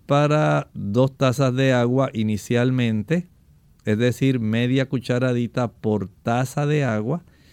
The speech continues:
Si comienza a tolerarlo muy bien, verifique la cifra de su azúcar, vea cómo está desarrollándose, eh, la cantidad de células blancas y comienzan a reducir.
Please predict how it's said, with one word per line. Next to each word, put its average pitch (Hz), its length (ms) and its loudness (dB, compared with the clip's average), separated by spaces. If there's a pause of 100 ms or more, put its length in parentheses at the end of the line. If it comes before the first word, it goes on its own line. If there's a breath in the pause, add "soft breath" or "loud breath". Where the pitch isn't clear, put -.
(320 soft breath)
Si 180 580 2 (140)
comienza 127 580 2
a 135 60 -2
tolerarlo 123 720 2
muy 127 380 2
bien, 135 640 2 (380)
verifique 107 640 0
la 117 140 2
cifra 123 460 0
de 120 100 2
su 131 140 -4
azúcar, 120 720 -2
vea 117 460 0
cómo 117 500 -2
está 113 320 -2
desarrollándose, 117 1300 0
eh, 104 640 -2
la 110 240 0
cantidad 110 840 -2 (120)
de 104 260 -2
células 120 420 0
blancas 120 560 -2
y 113 80 -2
comienzan 104 600 -2
a 104 80 -2
reducir. 113 680 -2